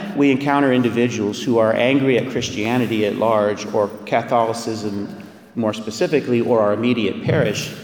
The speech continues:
they're typically pointing us to a person. Well, that pope or those people,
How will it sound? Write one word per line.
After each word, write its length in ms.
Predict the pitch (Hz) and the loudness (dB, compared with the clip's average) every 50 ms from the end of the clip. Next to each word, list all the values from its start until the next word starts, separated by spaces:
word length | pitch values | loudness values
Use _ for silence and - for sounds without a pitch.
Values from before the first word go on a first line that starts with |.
| - - - - - - - - - - - - _ _ | -18 -20 -20 -20 -20 -20 -20 -20 -20 -20 -20 -20 _ _
they're 160 | - 151 143 151 | 2 2 2 4
typically 480 | - 226 233 233 220 220 185 165 143 | 2 0 2 2 0 2 2 0 0
pointing 420 | 147 - 147 147 151 151 147 131 120 | 0 0 0 2 2 2 2 2 2
us 140 | 113 117 - | 0 -2 -4
to 200 | - - 117 101 | -4 -2 -2 -2
a 40 | - | -2
person. 460 | - - - 170 156 - - - - - - - - - - - - - - - - - _ - | -2 -4 -4 -4 -4 -4 -8 -10 -12 -14 -16 -18 -20 -20 -20 -20 -20 -20 -20 -20 -20 -20 _ -2
Well, 120 | 113 113 | -2 0
that 680 | 113 139 147 147 151 151 - - - - - - - - | 4 4 4 4 2 -2 -6 -10 -12 -14 -16 -16 -16 -6
pope 340 | - 190 170 117 - 131 - - - - - - - - - - - - _ | -2 0 0 0 0 -2 -6 -12 -14 -18 -18 -20 -20 -20 -20 -20 -20 -8 _
or 120 | - 110 110 | -2 0 2
those 640 | 117 135 139 139 139 131 139 - - - - - - | 4 4 6 4 4 2 -2 -8 -10 -12 -14 -16 -8
people, 520 | - 160 165 170 160 - - - - - | -4 -4 -4 -4 -4 -6 -6 -6 -8 -12